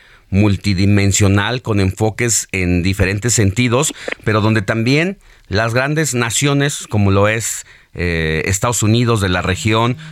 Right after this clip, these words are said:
como lo es Canadá, no toman cartas en el asunto, porque también es un tema de desigualdad y, pues, la brecha de la pobreza es grande y también es lo que genera y hace que los países, independientemente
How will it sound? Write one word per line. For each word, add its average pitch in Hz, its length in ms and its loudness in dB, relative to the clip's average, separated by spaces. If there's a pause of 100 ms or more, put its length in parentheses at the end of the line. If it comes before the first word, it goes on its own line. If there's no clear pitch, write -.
(140)
como 95 320 2
lo 90 240 2
es 113 500 -4
Canadá, 107 560 -4 (400)
no 113 480 0
toman 143 320 0
cartas 135 320 -4
en 120 140 0
el 104 100 2
asunto, 139 380 0
porque 120 180 0
también 120 240 2
es 151 140 0
un 151 100 4
tema 147 320 0 (320)
de 107 220 -2
desigualdad 104 880 0 (160)
y, 90 580 -2
pues, - 420 -4 (200)
la 92 240 0
brecha 104 500 0 (180)
de 85 160 -4
la 87 200 -2
pobreza 104 580 -2
es 107 160 -2
grande 113 300 0
y 117 40 -2
también 101 300 0
es 104 100 0
lo 104 120 0
que 90 160 -4
genera 95 400 -2
y 92 80 0
hace 98 260 -4
que 85 300 -4 (300)
los 90 260 0
países, 101 800 -2
independientemente 101 1080 0